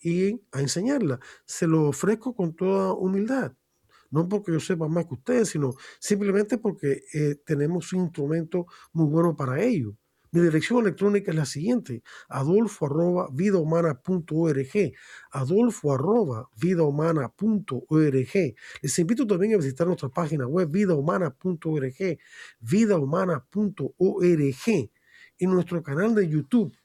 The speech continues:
Vida Humana Miami Playlist, Vida Humana Miami Playlist. También se lo puedo enviar a vuelta de correo electrónico, lo voy a repetir en unos momentos, donde tenemos videos, videos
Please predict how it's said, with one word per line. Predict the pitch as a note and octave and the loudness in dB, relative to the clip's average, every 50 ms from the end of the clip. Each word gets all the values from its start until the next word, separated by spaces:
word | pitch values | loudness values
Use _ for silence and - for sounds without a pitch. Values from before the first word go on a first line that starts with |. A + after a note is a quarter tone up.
| _ _ _ _ _ _ _ | _ _ _ _ _ _ _
Vida | A2+ A#2+ F3 G#3+ G3+ G3+ | -2 2 2 4 4 4
Humana | F#3+ F3 E3 F3+ F#3 F#3 F#3 F#3 | 2 2 2 2 0 0 0 0
Miami | F3 D#3+ C#3 B2 B2+ C#3+ E3 F3 F3 F3+ F3 F3 | 0 0 -2 -2 0 0 0 0 0 0 0 0
Playlist, | - - - E3 E3+ D#3 D3 E3+ A3 A3 - - - - - - | -2 -2 -2 0 2 2 2 2 2 0 0 -2 -6 -10 -10 -4
Vida | C3 D#3 F3+ F3+ F3 | -2 0 2 2 2
Humana | D#3+ D3+ E3 E3+ E3+ F3 | 2 2 2 2 2 2
Miami | E3 D3 B2+ B2 C#3+ E3 E3+ E3 C#3+ | 0 0 0 0 0 0 0 0 -2
Playlist. | - - D#3+ D#3+ D3+ E3 G#3 G#3+ E3+ - - - _ _ - - - - - - _ _ | -2 0 0 0 2 2 2 0 0 -2 -8 -14 _ _ -20 -20 -20 -20 -20 -20 _ _
También | - C3+ B2 C3+ D#3 E3 | -10 -6 -2 0 0 0
se | D#3+ E3+ | 0 0
lo | D#3+ C3+ | -2 -2
puedo | - - D3+ D#3+ D#3+ D#3 D3 - | -2 -2 0 0 2 0 0 -2
enviar | - C3+ B2+ C#3 C#3+ D#3+ | -4 -4 -2 0 2 2
a | E3 D3 | 2 2
vuelta | B2+ B2+ D3 D3+ - - D#3 | 0 0 -2 -2 -2 -2 -4
de | C#3 | -4
correo | B2+ - B2+ C#3 D#3+ | -4 -4 -2 0 0
electrónico, | D#3 C#3 B2 - - F#3+ F#3+ F#3+ - D3 | 0 0 0 0 0 0 0 0 0 -2
lo | C3 | -2
voy | A2+ B2 C#3+ D3 | -2 0 0 0
a | |
repetir | C#3 C#3 B2+ - B2+ - D#3 C#3+ | -2 -2 -4 -6 -6 -6 -4 -2
en | C#3+ | -2
unos | C#3+ D3+ D3 | 0 0 0
momentos, | C3+ C#3 D#3 F#3+ G3+ G3 G3+ - A#2+ A2+ - - _ _ _ - - - - | 0 0 0 0 0 0 -2 -6 -10 -10 -14 -20 _ _ _ -20 -20 -6 0
donde | D#3+ E3 E3+ E3 | 2 2 2 2
tenemos | E3 D#3+ E3 G3+ A#3 B3 G3+ D3 | 0 0 2 4 4 2 2 2
videos, | D3 E3 D#3+ D3 E3+ G#3+ A#3 G#3+ E3 A2+ G2 - - - - - _ _ _ _ _ _ _ _ _ - | 0 0 2 2 4 4 4 4 2 0 -4 -10 -16 -18 -18 -20 _ _ _ _ _ _ _ _ _ -6
videos | - C#3+ C3 C#3 F3 G3+ G3+ F#3+ E3 D#3 - - | -4 -2 0 2 2 4 4 4 2 0 -4 -8